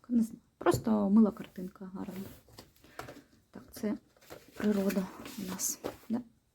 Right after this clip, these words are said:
Да, природа. Так, наступна. Е, тема, е, е, Ріклас. М, це таке щось, е, безрозсудне. <laughs> Ем, ну,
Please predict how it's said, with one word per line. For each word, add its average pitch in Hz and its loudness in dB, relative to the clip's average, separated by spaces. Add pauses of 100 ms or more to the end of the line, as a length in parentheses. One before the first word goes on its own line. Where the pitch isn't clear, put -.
Да, - -14
природа. 190 -8 (3250)
Так, 196 -14 (100)
наступна. 156 -2 (380)
Е, 175 -4
тема, 202 4
е, 185 -2
е, 185 2
Ріклас. 247 2 (600)
М, 190 -4 (420)
це - -2
таке 220 2
щось, 202 -6
е, 196 -2 (1000)
безрозсудне. 254 8 (220)
<laughs> 269 6 (1200)
Ем, 208 4
ну, 269 8